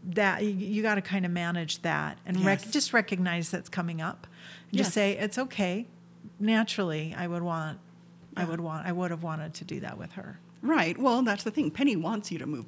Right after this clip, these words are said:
Speaker 2: forward. You
Speaker 1: I
Speaker 2: know, she
Speaker 1: know.
Speaker 2: wants you to go to France. She didn't get to go with you, but she still wants you to go. And that's how, that's how our spouses would feel about us. It's like, live a healthy, well-balanced life.
Speaker 1: Yeah.
Speaker 2: You know, have new hobbies and interests. It's like, "I'm not here anymore." But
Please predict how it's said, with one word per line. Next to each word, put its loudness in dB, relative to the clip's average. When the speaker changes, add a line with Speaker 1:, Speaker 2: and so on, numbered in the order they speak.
Speaker 2:
forward. -4
You 4
Speaker 1:
I 6
Speaker 2:
know, 4
she 6
Speaker 1:
know. 8
Speaker 2:
wants 6
you 4
to 2
go 4
to 4
France. -2
She 4
didn't 4
get 0
to -4
go 4
with 2
you, 2
but 0
she 2
still 4
wants 4
you 2
to 6
go. 4
And 8
that's 6
how, 4
that's 2
how 2
our 4
spouses -2
would -8
feel -2
about -2
us. -6
It's -8
like, -6
live -2
a -2
healthy, -4
well-balanced -4
life. -12
Speaker 1:
Yeah. -4
Speaker 2:
You 6
know, 6
have 0
new 8
hobbies 0
and 2
interests. -2
It's -6
like, 0
"I'm -2
not -4
here -4
anymore." -4
But -2